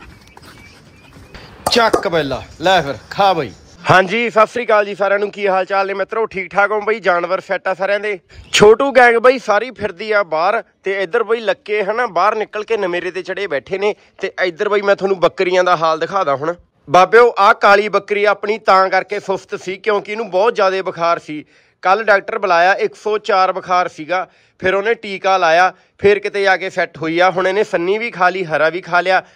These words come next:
ਜਮਾਂ ਠੀਕ ਆ ਬਈ। ਸਵੀਟੀ ਤੇ ਲੀਲੀ ਇਹ ਵੀ ਠੀਕ ਨੇ। ਉਧਰ ਅਸੀਲ ਚਾਰੇ ਇੱਧਰ ਦਰਵਾਜ਼ੇ 'ਚ ਆ ਕੇ ਬਹਿ ਜਾਂਦੇ ਹੁੰਦੇ ਨੇ ਹੁਣ। ਹਾਂ ਫਿਰ ਚਾਤਰੋ, ਕਿਵੇਂ ਆ? ਠੀਕ ਆ?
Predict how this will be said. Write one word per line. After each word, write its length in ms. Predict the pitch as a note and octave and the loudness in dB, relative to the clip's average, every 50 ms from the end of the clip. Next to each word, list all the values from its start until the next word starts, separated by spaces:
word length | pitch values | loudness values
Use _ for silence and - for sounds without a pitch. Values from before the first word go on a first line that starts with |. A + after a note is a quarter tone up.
| _ _ | _ _
ਜਮਾਂ 260 | E3+ F3+ F3+ G3 A3 | -2 0 2 2 2
ਠੀਕ 420 | G#3+ G#3+ - F3 D#3+ D3+ C3 - | 0 -2 -8 -10 -10 -8 -2 0
ਆ 60 | D3+ D3+ | 0 0
ਬਈ। 220 | C#3+ E3 F3+ E3+ - _ _ _ _ _ _ _ _ - | 0 -2 -4 -4 -10 _ _ _ _ _ _ _ _ -4
ਸਵੀਟੀ 440 | - F#3+ F#3+ G3+ A3 - B3 B3 B3 | -2 0 0 0 -2 -2 -4 -6 -4
ਤੇ 160 | G3+ - A3 | 0 2 2
ਲੀਲੀ 380 | G#3 F3+ F3+ F3+ F3 F#3 F#3 F3 | 2 2 -2 -4 -4 -2 -2 0
ਇਹ 60 | F3+ | -2
ਵੀ 100 | G3 A3 | -2 -4
ਠੀਕ 240 | F3+ F3 G3+ F#3+ F#3 | -6 -8 -6 -4 0
ਨੇ। 280 | G#3+ A3 A3 G#3+ - - _ - | 0 2 2 2 0 -4 _ -6
ਉਧਰ 300 | F3 F3 E3 G3 G#3+ G3+ | -6 -2 2 2 4 2
ਅਸੀਲ 380 | F#3 - - F#3 F#3 F#3+ F#3 F3 | 2 0 -6 -8 -6 -6 -8 -2
ਚਾਰੇ 360 | - G3+ F3+ F3+ G3 G#3 G#3 | 2 2 4 4 4 2 0
ਇੱਧਰ 180 | G3 G3+ A3 | 0 -2 -4
ਦਰਵਾਜ਼ੇ 500 | G#3+ F3+ G3 F3+ E3+ F3 E3+ D3+ C#3+ F3 | -2 0 0 2 4 2 2 2 0 -4
'ਚ 80 | E3+ F3+ | 0 0
ਆ 100 | E3+ E3 | 0 0
ਕੇ 160 | D#3+ - F3+ | 0 -2 -2
ਬਹਿ 180 | D3+ C#3+ C3+ C#3+ | 0 0 2 2
ਜਾਂਦੇ 240 | D#3+ F3 F#3 G3 G3 | 2 0 0 0 -2
ਹੁੰਦੇ 280 | E3+ E3+ E3 E3+ F3+ | -2 -2 -4 -4 -4
ਨੇ 80 | F3 E3+ | -4 -4
ਹੁਣ। 240 | D#3+ D#3+ E3 E3 D3+ - - - - - - | -2 -2 -4 -4 -6 -10 -18 -20 -6 2 4
ਹਾਂ 120 | C#3+ D#3+ | 4 6
ਫਿਰ 120 | D3+ F3 F3+ | 6 4 4
ਚਾਤਰੋ, 420 | D#3+ G3+ F#3 F3+ G#3+ G#3+ A#3 A#3 | 6 4 4 6 8 8 6 6
ਕਿਵੇਂ 340 | A3 A#3 - G3+ F#3 G#3 A3 | 6 2 -2 0 2 4 4
ਆ? 120 | A#3 A#3 G#3+ - _ _ _ - | 2 2 0 -4 _ _ _ -16
ਠੀਕ 180 | - F#3 F3 | -12 -2 0
ਆ? 140 | B3 C4 A#3 | 0 0 0